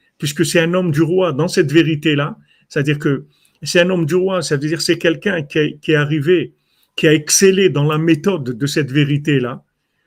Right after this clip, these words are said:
Donc lui, c'est le, ça va devenir le roi, leur maître. Et maintenant, il va pas, lui,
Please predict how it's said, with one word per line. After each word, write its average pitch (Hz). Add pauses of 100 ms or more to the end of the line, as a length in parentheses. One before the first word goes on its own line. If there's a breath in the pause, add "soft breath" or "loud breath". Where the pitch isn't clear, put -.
(260)
Donc 143
lui, 254
c'est 214
le, 202
ça 185
va 170
devenir 175
le 185
roi, 165
leur 147
maître. 175 (1040)
Et 170
maintenant, 151
il 214
va 160
pas, 214
lui, 202